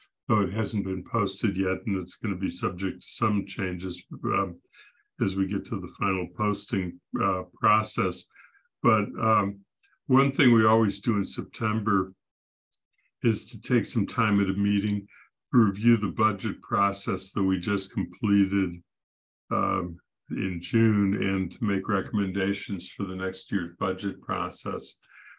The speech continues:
Um, and we're moving that up to August, um, because of,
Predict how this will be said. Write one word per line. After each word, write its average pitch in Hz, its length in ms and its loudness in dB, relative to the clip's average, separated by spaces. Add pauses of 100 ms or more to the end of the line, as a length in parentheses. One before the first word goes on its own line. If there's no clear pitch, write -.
(140)
Um, 98 420 -2
and 101 200 -2
we're 98 140 2
moving 104 400 2
that 98 220 -2
up 95 240 -4
to 110 80 -4
August, 95 680 -4 (760)
um, 90 440 -4
because 92 600 -6
of, 90 200 -6